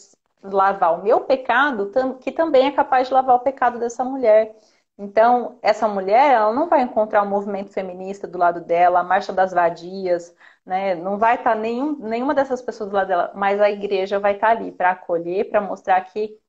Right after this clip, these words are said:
a graça de Cristo é suficiente pra cobrir tudo isso. Então, reflitam sobre isso, julguem todas as coisas, julguem inclusive agora os candidatos pra eleição.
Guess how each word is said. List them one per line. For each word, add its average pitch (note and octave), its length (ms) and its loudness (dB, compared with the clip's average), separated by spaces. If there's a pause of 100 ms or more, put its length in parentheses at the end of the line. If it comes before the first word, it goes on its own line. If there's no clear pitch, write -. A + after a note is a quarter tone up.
(540)
a - 180 -2
graça G3+ 360 2
de G#3 140 -8
Cristo G3+ 760 -6
é F#3 600 2
suficiente G#3 640 -8
pra G#3 140 0
cobrir G3 380 -4
tudo A3 300 -8
isso. - 340 -12 (840)
Então, G#3+ 520 0 (180)
reflitam C4 460 0
sobre C4+ 320 0
isso, B3 200 -4
julguem A#3 360 -2
todas A3 280 2
as A3+ 160 -4
coisas, G#3+ 440 2
julguem G#3+ 360 0
inclusive G#3 460 0
agora F#3+ 500 4
os F#3 160 -10
candidatos F#3 640 0
pra - 160 -2
eleição. F#3+ 600 -4